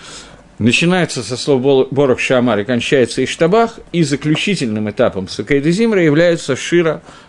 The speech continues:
который пел Маше об Бне Исраэль на Ям-Суф во время рассечения моря. Какое отношение эта Шира является, э, имеет к Псукей де Зимра? Попытаюсь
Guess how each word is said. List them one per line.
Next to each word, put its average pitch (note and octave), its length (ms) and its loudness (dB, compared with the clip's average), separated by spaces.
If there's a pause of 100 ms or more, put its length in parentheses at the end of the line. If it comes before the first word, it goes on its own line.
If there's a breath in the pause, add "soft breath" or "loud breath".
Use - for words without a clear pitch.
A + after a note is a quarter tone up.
который B2+ 400 2
пел D3+ 400 0
Маше B2+ 480 0
об A2 140 -4
Бне A2 220 -4
Исраэль D#3 420 0
на A#2 120 2
Ям-Суф B2 460 2
во B2 120 2
время B2 260 0
рассечения G#2+ 580 -4
моря. C#2+ 260 -6 (380 loud breath)
Какое A3+ 320 2
отношение D#3+ 480 0
эта A#2 140 -4
Шира F3 340 2
является, B2+ 540 2
э, A2+ 240 0
имеет C3 360 2
к - 40 -16
Псукей A2 340 -4
де G2+ 100 -4
Зимра? D#2+ 320 -8
Попытаюсь E3 680 0